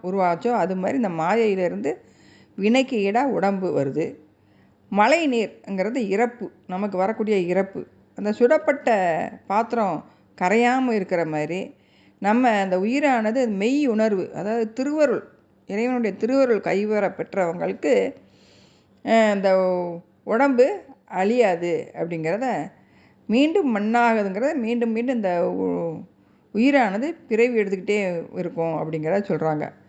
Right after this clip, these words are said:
இந்த மண்பாண்டத்தை மழை வர்றதுக்கு முன்னாடி சுட்டு கொள்வது போல, நம்மளுடைய இறுதி காலம் வரும் முன்னாலேயே, அ, அருள் உணர்வு உடையதாக ஆக்கிக்கொள்ளணும்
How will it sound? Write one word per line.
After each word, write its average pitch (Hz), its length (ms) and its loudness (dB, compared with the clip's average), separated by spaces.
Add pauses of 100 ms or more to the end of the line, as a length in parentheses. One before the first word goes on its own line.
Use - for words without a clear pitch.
(420)
இந்த 233 180 6
மண்பாண்டத்தை 254 840 0
மழை 214 300 2
வர்றதுக்கு 208 440 -2
முன்னாடி 202 760 -4 (200)
சுட்டு 226 300 -4
கொள்வது 185 460 4
போல, 190 420 0 (420)
நம்மளுடைய 214 460 2
இறுதி 285 300 0
காலம் 240 440 0 (160)
வரும் 196 260 -2
முன்னாலேயே, 208 800 0 (640)
அ, 175 60 -4
அருள் 185 560 2
உணர்வு 247 360 2
உடையதாக 190 680 0
ஆக்கிக்கொள்ளணும் 160 640 -4